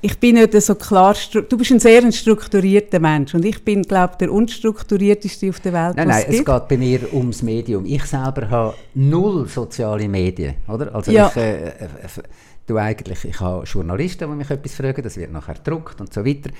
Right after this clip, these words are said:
Speaker 2: Es ist zum Teil Radio und es ist Fernsehen. Das sind für mich klassische Medien. Mit, äh, Social Medias, wie auch immer, ob jetzt Pod-, Po-, Podcast oder, oder, oder, äh, Instagram oder weiss, äh, habe ich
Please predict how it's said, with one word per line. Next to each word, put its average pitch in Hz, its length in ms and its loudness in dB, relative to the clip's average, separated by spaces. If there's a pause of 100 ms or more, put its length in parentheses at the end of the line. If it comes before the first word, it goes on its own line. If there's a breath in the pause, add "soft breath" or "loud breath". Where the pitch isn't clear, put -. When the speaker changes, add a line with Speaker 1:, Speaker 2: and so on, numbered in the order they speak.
(280 soft breath)
Speaker 2:
Es - 120 -10
ist - 160 -10
zum 90 160 -8
Teil 78 260 -4
Radio 87 360 -4
und 78 100 -8
es - 80 -12
ist 76 140 -12
Fernsehen. 135 520 -4 (320 soft breath)
Das - 180 -10
sind 98 180 -4
für 98 140 -6
mich 110 260 -6
klassische 110 540 -8
Medien. 135 340 -2 (460 soft breath)
Mit, 123 300 -4
äh, 107 220 -2
Social 131 480 0
Medias, 143 600 -2 (100)
wie 147 260 0
auch 120 180 0
immer, 190 320 2 (180)
ob 117 120 -4
jetzt 120 260 -8
Pod-, 143 320 0 (300)
Po-, 131 180 2
Podcast 135 840 -4
oder, - 300 -8
oder, 110 340 -10
oder, 107 340 -10
äh, 101 300 -12
Instagram 127 580 -10
oder 107 180 -8
weiss, 139 280 -2 (200)
äh, - 160 -14
habe 135 320 0
ich 131 120 -2